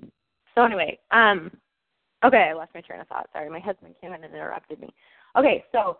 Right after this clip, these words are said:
two plus, you plus two plus two plus two. So the reason that you wanna do that, um,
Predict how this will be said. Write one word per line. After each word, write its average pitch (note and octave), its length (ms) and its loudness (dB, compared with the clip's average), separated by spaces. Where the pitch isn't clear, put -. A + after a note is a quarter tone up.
two C#4 100 -6
plus, B3+ 280 -2
you B3+ 180 -8
plus C#4 200 -6
two A#3 80 -10
plus G#3 180 -10
two F#3+ 80 -16
plus G3 160 -8
two. E3+ 80 -12
So A3 100 -4
the B3 120 -2
reason D#4 280 -2
that D4+ 120 -10
you B3+ 80 -6
wanna A3+ 240 -2
do G3+ 160 -10
that, - 240 0
um, F#3+ 380 -4